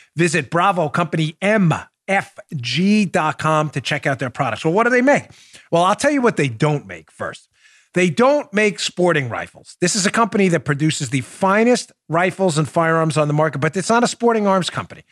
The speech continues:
You know, they tell you with these things, don't ever say what a company doesn't do. In this case, it's important. Bravo Company Manufacturing makes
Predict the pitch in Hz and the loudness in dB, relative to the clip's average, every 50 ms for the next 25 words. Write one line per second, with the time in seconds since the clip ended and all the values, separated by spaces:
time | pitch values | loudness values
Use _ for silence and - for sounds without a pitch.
0 | _ - - - - _ _ - 214 240 247 226 214 202 - - 202 214 220 220 | _ -20 -20 -20 -20 _ _ 0 2 2 4 2 2 0 0 0 0 2 2 2
1 | 214 202 - 214 196 - - 214 214 190 147 208 226 247 247 247 226 226 214 - | 2 2 0 0 0 2 2 2 4 4 4 4 4 4 4 4 2 2 -2 -2
2 | - 208 220 233 226 214 208 185 - - 196 185 - 190 185 156 185 185 165 160 | -2 0 0 2 4 4 2 2 2 -2 -4 -2 0 0 2 4 4 2 2 2
3 | 170 139 - 156 151 156 190 285 - - 285 277 220 202 - - 220 180 - 214 | 0 0 2 2 2 4 2 2 2 2 2 2 2 0 0 0 0 2 2 2
4 | 208 151 92 - _ _ _ _ _ _ _ _ _ _ _ _ _ _ _ _ | 0 0 -2 -10 _ _ _ _ _ _ _ _ _ _ _ _ _ _ _ _
5 | _ - - _ - 180 220 240 269 233 - 202 208 196 208 196 185 180 175 180 | _ -20 -8 _ 0 0 2 2 0 0 0 -2 -2 0 2 2 4 4 4 2
6 | 156 - 170 160 160 - - 165 156 156 143 - - - - - _ 151 156 160 | 2 2 0 0 0 0 0 0 0 0 -2 -6 -12 -20 -20 -6 _ 0 2 2
7 | 147 135 - - | 0 -2 -4 -8